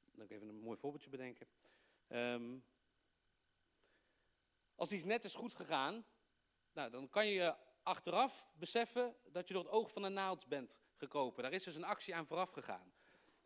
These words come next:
Hier ook. "Dat besefte ik niet."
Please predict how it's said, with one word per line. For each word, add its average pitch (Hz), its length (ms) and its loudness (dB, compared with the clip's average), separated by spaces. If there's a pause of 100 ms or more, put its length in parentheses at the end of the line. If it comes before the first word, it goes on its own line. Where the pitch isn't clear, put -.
(140)
Hier 240 240 4
ook. - 320 6 (760)
"Dat 170 360 6
besefte 160 540 2
ik 139 120 -8
niet." 131 300 -6